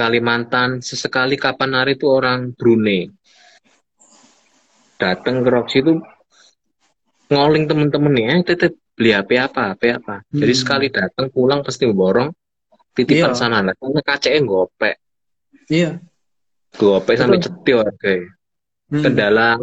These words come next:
Speaker 1: itu loh. Kayak dulu kan jalan ke kota itu jauh ke-, dari sana ide. Rata-rata deh pekerja-pekerja gitu kan kuli-kuli tambang jauh dari kota.
Speaker 2: Betul, betul.
Speaker 1: Dan
Speaker 2: Hmm.
Speaker 1: nggak bakal nawar, harga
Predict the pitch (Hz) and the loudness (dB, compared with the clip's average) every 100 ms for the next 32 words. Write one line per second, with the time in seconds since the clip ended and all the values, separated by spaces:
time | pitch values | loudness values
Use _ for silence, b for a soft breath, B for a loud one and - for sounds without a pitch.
0 | 127 - 143 113 107 - _ B B - | -4 0 2 2 -2 -16 _ B B -6
1 | 113 101 120 127 147 143 143 _ b b | -2 2 2 2 0 -4 -8 _ b b
2 | b _ _ _ - 107 110 123 117 - | b _ _ _ -4 0 0 0 -2 -2
3 | 123 127 139 139 107 92 87 90 - _ | -2 0 0 -2 -4 -4 -4 -6 -12 _
4 | _ - _ 95 92 92 95 95 87 - | _ -20 _ 0 0 0 0 0 -2 -4
5 | 90 92 _ _ _ _ - - 107 104 | -8 -14 _ _ _ _ -16 -6 -4 -2
6 | 107 110 123 101 92 - - 117 - 101 | -2 -2 -2 -2 -6 -6 -8 -6 -2 -2
7 | - 120 113 104 123 151 147 143 _ _ | -2 -4 -2 -2 0 0 -2 -8 _ _
8 | _ _ b b b _ _ - 123 120 | _ _ b b b _ _ 0 2 4
9 | 120 120 123 120 110 98 107 107 104 104 | 4 2 2 0 0 0 2 2 0 -2
10 | 107 107 107 113 _ _ - 107 107 101 | -6 -10 -16 -20 _ _ -4 2 2 2
11 | 95 107 110 - 87 87 - b b b | 2 2 0 -2 -10 -10 -18 b b b
12 | b _ _ _ _ _ _ _ _ _ | b _ _ _ _ _ _ _ _ _
13 | _ _ - 156 185 151 156 147 110 101 | _ _ -6 -2 -2 -2 -4 -4 -4 -4
14 | - - - 113 110 127 147 170 170 131 | -6 -2 0 2 4 2 2 2 2 0
15 | 110 | -2